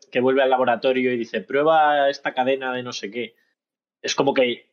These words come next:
ha estado todos estos años con eso ahí, de, cuando se le ocurría algo, entiendo que,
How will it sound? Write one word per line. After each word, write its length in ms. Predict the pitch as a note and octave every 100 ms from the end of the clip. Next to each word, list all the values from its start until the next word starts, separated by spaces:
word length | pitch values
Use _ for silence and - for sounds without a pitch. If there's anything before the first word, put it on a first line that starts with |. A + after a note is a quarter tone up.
| _
ha 80 | C#3
estado 240 | - D#3
todos 200 | D#3 D3
estos 300 | D#3 - C3
años 560 | C#3 C#3 D3 D3 - - _ _
con 180 | - A#2+
eso 220 | C3 -
ahí, 340 | C#3 C#3 C#3+ C3+
de, 180 | C3 C#3
cuando 200 | A#2+ A#2
se 100 | A#2+
le 60 | B2
ocurría 400 | A#2+ A#2+ C#3+ C#3
algo, 220 | C#3+ C#3+
entiendo 340 | B2+ C3+ C#3 C3+
que, 520 | C#3 C3 B2 A#2